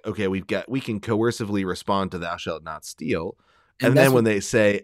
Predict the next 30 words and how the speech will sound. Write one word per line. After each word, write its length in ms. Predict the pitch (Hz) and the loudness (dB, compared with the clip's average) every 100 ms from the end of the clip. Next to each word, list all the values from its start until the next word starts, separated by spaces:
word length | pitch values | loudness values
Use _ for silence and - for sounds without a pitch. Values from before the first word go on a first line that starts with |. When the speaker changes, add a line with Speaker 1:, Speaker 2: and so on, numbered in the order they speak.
| - | 0
Speaker 1:
"And 140 | 143 | 0
it 100 | 131 | 2
means 360 | 131 151 156 117 | 2 4 4 4
you 80 | 123 | 0
should 220 | - 147 | 4 4
be 120 | 117 | 4
generous," 420 | 104 156 147 107 - | 6 6 6 2 0
they 120 | 104 | -2
say, 260 | - 98 95 170 | 0 -2 -2 -2
"And 400 | 196 180 147 131 | 2 4 4 2
we 120 | 127 | -4
can 200 | 127 107 | -6 -12
coercively 460 | 120 113 120 120 98 | -6 -4 -6 -10 -16
respond 500 | 90 - 104 101 92 | -18 -12 -10 -8 -10
to 60 | |
'thou 240 | 87 82 85 | -8 -8 -6
ought 240 | 95 90 - | -6 -6 -6
to 80 | 80 | -20
be 140 | 80 | -18
generous.'" 640 | 82 123 92 65 - - _ _ _ _ _ _ | -10 -10 -10 -14 -16 -20 _ _ _ _ _ _
But 240 | 127 117 _ _ _ | 0 0 _ _ _
there's 320 | 113 117 104 | 2 4 4
a, 60 | 113 _ _ - | -2 _ _ -4
a, 460 | 107 101 95 92 - _ _ _ _ _ _ _ _ _ _ - - - | 0 2 0 -2 -8 _ _ _ _ _ _ _ _ _ _ -20 -12 -2
uh, 160 | 107 | 0
but 240 | 95 95 110 | 0 0 6
that's 220 | 131 - | 6 6
a 40 | |
Machiavellian 1000 | 123 127 139 110 87 127 190 120 92 92 | 6 6 4 2 4 6 8 6 2 0
way 480 | 90 87 82 80 78 | -2 0 -2 -4 -8